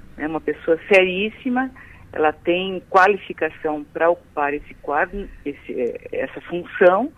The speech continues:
uma pessoa preparada, mas é, é um debate que tem que ser feito também, né,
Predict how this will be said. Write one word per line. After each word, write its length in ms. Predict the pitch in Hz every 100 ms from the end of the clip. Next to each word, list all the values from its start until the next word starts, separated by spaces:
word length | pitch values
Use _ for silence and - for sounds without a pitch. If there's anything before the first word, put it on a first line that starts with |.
| - - -
uma 160 | - 156
pessoa 320 | 165 160 170
preparada, 960 | - - 208 - 220 170 156 170 202 254 - - - - -
mas 640 | - 160 170 175 180 185 - - -
é, 320 | 156 160 180
é 60 | 175
um 80 | 214
debate 380 | 226 196 214 -
que 80 |
tem 180 | - 254
que 100 | 254 -
ser 120 | 247
feito 340 | - 392 -
também, 520 | - 262 196 185 226 262 _ -
né, 300 | - 139